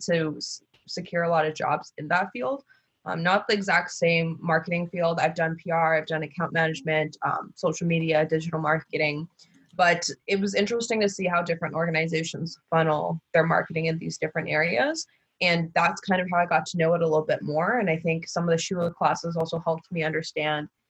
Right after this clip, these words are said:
how marketing works in the real life, uh, real world, and how companies like to interact with marketers. So that's how I got to know that aspect of business. But why I continue it and why I've been so involved with marketing is 'cause I think it's fun.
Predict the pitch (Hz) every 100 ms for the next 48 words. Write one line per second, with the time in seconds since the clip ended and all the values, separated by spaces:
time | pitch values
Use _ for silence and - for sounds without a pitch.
0 | _ 196 202 185 190 185 156 151 - -
1 | 226 220 220 226 131 - - - 226 233
2 | 247 269 294 302 185 175 170 - _ -
3 | 185 185 185 - 202 190 185 175 165 165
4 | - 170 170 175 165 - 170 165 165 156
5 | 175 180 - _ _ - 202 226 254 285
6 | 233 202 190 190 196 165 165 160 160 -
7 | - 165 156 147 - - 160 165 160 131
8 | 165 202 269 - 180 160 - 175 170 175
9 | 190 196 202 180 170 160 185 214 180 160
10 | 156 160 160 160 156 175 156 160 147 151
11 | 160 160 151 - 143 143 - 170 165 185
12 | 185 - 143 -